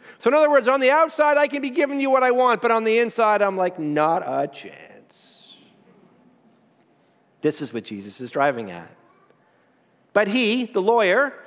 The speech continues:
desiring to justify himself, said to Jesus, "And who is my neighbor?" That's the question he asks Jesus. "Who is my neighbor?" And Jesus replied, "How many of you know that when you ask a simple question and you get a story, you're in it?"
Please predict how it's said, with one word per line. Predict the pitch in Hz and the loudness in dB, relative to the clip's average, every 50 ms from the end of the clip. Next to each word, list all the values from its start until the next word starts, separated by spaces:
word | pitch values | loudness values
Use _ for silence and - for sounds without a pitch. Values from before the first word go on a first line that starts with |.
| - - - _ | -20 -20 -8 _
desiring | 190 165 156 214 226 247 262 247 254 233 | -6 0 2 2 2 2 2 0 0 -2
to | 202 202 | -2 -4
justify | 165 - 214 240 240 - - 254 - - 196 185 165 | -2 0 0 0 0 -2 -6 -6 -2 0 0 0 0
himself, | 170 160 151 - 170 143 151 185 214 - | -2 -6 -6 -2 0 0 0 0 -2 -4
said | - - 202 202 208 | -2 0 0 0 0
to | 208 220 | -2 -10
Jesus, | 185 170 226 262 254 226 - 170 143 135 - - - _ - _ _ _ _ _ | -8 -4 -4 -2 -2 -2 -4 -6 -8 -8 -10 -16 -20 _ -20 _ _ _ _ _
"And | 202 208 | 0 2
who | 214 285 320 311 | 2 2 2 2
is | 311 311 269 - | 0 0 -2 -2
my | 262 277 277 277 | -2 -2 0 0
neighbor?" | 277 277 285 285 240 214 151 120 98 - - - - - _ _ _ | 0 0 -2 0 0 0 -2 -2 -4 -8 -18 -20 -20 -20 _ _ _
That's | - 214 240 262 247 - | 2 2 2 2 0 -4
the | - - 269 | -8 -8 -4
question | - 247 240 220 202 - 247 247 | 0 0 0 0 0 -6 -4 0
he | 240 220 | 2 2
asks | 196 190 208 185 - - | 2 2 0 -2 -4 -16
Jesus. | - - 247 262 262 202 180 165 131 - - - - - _ - | -14 -6 -4 -4 -4 -2 -4 -6 -6 -8 -14 -20 -20 -20 _ -2
"Who | 285 330 320 311 | 0 2 2 2
is | 294 202 214 | 0 0 0
my | 247 240 226 | 0 0 0
neighbor?" | 208 190 170 160 143 185 233 277 269 - - - - - _ _ _ _ _ _ _ - - _ | 0 0 -2 0 0 0 0 0 -4 -8 -16 -20 -20 -20 _ _ _ _ _ _ _ -20 -20 _
And | - 175 185 | -6 -6 -6
Jesus | - - 208 247 262 247 269 240 - | -4 -2 0 0 0 0 -2 -4 -2
replied, | 247 240 226 - 233 233 220 202 170 147 135 120 - - - - - - _ _ _ _ _ _ _ _ | -2 -2 -2 0 2 2 4 4 4 2 0 -2 -6 -12 -20 -20 -20 -20 _ _ _ _ _ _ _ _
"How | - - 170 202 233 | 0 2 2 2 4
many | 254 277 277 285 | 2 0 0 0
of | 285 302 | -2 -2
you | 254 | 0
know | 233 214 214 214 | 2 2 2 2
that | 202 196 180 | 0 -2 -2
when | 185 190 190 | -2 -2 0
you | 190 190 | 2 2
ask | 185 190 196 180 - | 4 4 2 0 -4
a | 180 | -12
simple | 156 - - 269 311 294 226 302 294 | -12 -6 -2 0 0 0 0 -2 0
question | - 262 262 247 220 - - 262 247 | 2 2 0 0 0 -2 -4 -2 0
and | 226 220 | 0 -2
you | 208 214 | -2 0
get | 190 220 202 | 0 2 2
a | 202 | 2
story, | 196 - - - - - 262 269 262 233 185 160 156 165 190 185 156 - | -2 -6 -10 -6 0 2 4 4 4 4 2 0 -2 -4 -4 -6 -10 -14
you're | - 120 127 151 190 226 254 254 | -14 -4 -2 2 4 4 4 4
in | 262 269 254 | 4 4 4
it?" | 214 156 127 | 2 0 -2